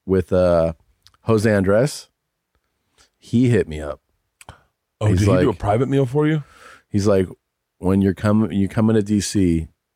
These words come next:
Speaker 1: like, I'd love to feed you and your crew." And I was like, "What?" And I realized I had two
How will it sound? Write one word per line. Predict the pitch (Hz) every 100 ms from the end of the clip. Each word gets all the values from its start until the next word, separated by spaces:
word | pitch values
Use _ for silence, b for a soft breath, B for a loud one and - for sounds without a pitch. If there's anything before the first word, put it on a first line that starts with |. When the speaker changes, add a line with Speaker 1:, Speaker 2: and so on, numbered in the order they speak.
| _ _ _ _ _ _ -
Speaker 1:
like, | 82 78 - _ _ -
I'd | 95
love | 90 87
to | - 87
feed | - 92 82
you | 92
and | 85
your | 78
crew." | - 98 80 69 - _ _ _
And | 82 80
I |
was | 80 80
like, | 78 73 - _ _ _ _ _ _
"What?" | _ 82 90 - - - - - - B B B B
And | 101 104 101 95 _ _ _ _ _
I | 101
realized | 110 120 113 101
I | 101
had | 92
two | - - 139 110 92 87